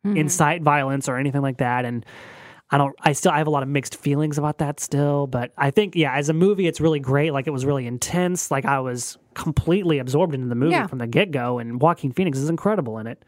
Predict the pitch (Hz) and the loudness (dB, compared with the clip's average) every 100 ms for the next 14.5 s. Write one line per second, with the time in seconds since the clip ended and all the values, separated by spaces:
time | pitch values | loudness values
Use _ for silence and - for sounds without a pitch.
0 | - - - 196 202 170 - - - _ | -20 -20 -8 -4 -2 -4 -8 -14 -18 _
1 | 220 208 180 - - - 294 320 302 370 | -6 -4 -4 -6 -8 -4 -2 0 0 0
2 | 359 269 254 190 180 208 190 165 156 - | 0 -2 -2 -4 0 0 0 -2 -4 -8
3 | - 214 202 170 196 190 165 - 220 190 | -6 -4 -4 -4 -4 -4 -6 -4 -2 -4
4 | - _ 180 185 - - _ _ _ _ | -6 _ -6 -6 -8 -18 _ _ _ _
5 | - - 220 185 185 220 240 226 208 185 | -10 -4 -2 -2 -4 -2 0 0 0 -2
6 | 147 185 175 170 196 180 180 - 180 - | -4 -4 -4 -4 -4 -2 -2 -4 -6 -6
7 | 202 185 160 156 156 180 165 - 175 170 | -4 -4 -4 -6 -4 -4 -4 -6 -4 -4
8 | 147 - 165 143 143 156 151 - 160 156 | -6 -6 -6 -4 -6 -6 -8 -6 -8 -6
9 | 147 160 156 151 151 151 147 147 147 143 | -6 -6 -6 -6 -6 -6 -6 -6 -6 -6
10 | - - - - - _ - 175 - 151 | -12 -20 -20 -20 -20 _ -6 -6 -6 -10
11 | - 165 147 - 165 160 135 131 139 156 | -8 -6 -6 -4 -2 0 0 0 -2 -4
12 | 165 165 165 175 156 151 151 127 165 165 | -6 -6 -6 -4 -4 -4 -6 -6 -8 -6
13 | - 160 170 175 170 170 170 - 202 175 | -2 -2 -2 -4 -6 -6 -6 -4 -4 -2
14 | 165 165 160 165 | -4 -4 -6 -8